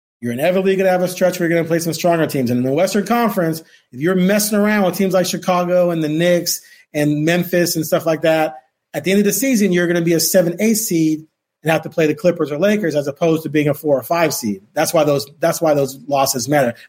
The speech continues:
McCollum even made that point last night. He's like, "We can't be blowing twenty point leads at home against the Bulls." No offense to them, but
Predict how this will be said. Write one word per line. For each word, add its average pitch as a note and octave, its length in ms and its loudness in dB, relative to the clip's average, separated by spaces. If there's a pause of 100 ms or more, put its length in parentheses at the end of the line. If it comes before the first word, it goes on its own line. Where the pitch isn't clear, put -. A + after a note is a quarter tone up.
McCollum G#3+ 380 0
even D#3 140 0
made D3+ 120 0
that D3 180 0
point D3 200 -2
last D3 160 0
night. F3+ 160 2
He's C3 100 0
like, C#3 160 2
"We D#3 100 0
can't D3+ 240 0
be C#3 180 0 (220)
blowing D#3+ 280 2
twenty D#3 240 -2
point C#3+ 220 -4
leads D#3 180 2
at C#3+ 80 0
home D#3 120 0
against D3+ 200 0
the D3 60 -14
Bulls." D#3 260 2
No D3+ 80 -2
offense E3+ 260 0
to D#3+ 60 -12
them, F#3 320 0
but D3+ 200 2